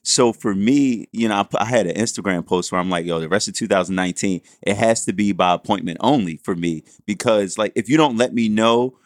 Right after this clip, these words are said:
that you wanna hang out or you wanna do something, I don't have the time. I'm gonna block out more time for myself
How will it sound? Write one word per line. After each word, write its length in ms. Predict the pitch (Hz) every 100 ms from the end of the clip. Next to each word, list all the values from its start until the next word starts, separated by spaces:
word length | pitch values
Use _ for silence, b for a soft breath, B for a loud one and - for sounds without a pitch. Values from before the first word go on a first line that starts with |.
| _
that 240 | - 107 104
you 100 | 120
wanna 200 | 120 101
hang 240 | 110 113
out 180 | 107 113
or 80 | 107
you 120 | 110
wanna 180 | 107 95
do 200 | 82 110
something, 420 | 117 127 127 143 143 b b -
I 140 | 117
don't 180 | 127 123
have 220 | 123 107
the 100 | 95
time. 400 | - - 110 110
I'm 140 | - 123
gonna 200 | 127 117
block 320 | 87 107 107
out 240 | 117 101 98
more 260 | 95 110
time 280 | 107 117 110
for 100 | -
myself 640 | 87 80 - 110 92 -